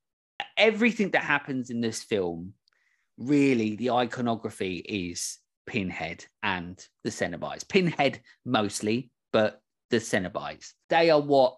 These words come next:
really, for me, is known throughout the horror universe,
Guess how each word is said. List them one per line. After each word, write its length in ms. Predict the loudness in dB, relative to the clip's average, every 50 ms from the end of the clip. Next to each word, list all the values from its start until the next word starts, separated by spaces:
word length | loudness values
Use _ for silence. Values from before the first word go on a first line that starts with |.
| _ _
really, 400 | -6 -2 2 2 2 2 0 -2
for 200 | -4 -6 -6 -4 -4
me, 480 | -2 0 0 0 0 -2 -2 -2 -4
is 160 | -4 -4 -4
known 560 | -2 0 0 0 0 -2 -4 -4 -6 -8 -10 -12 _ _ _ _ -20 -14
throughout 580 | -6 -2 0 2 4 4 4 2 0 0 -2 -4
the 60 | -6
horror 500 | -2 0 0 2 2 0 0 -2 -4 -6 -10 _ _ _ _ _ _ -10
universe, 840 | -4 -2 -2 -2 -2 -4 -6 -8 -8 -8 -10 -12 -14 -16 -16 -16 -16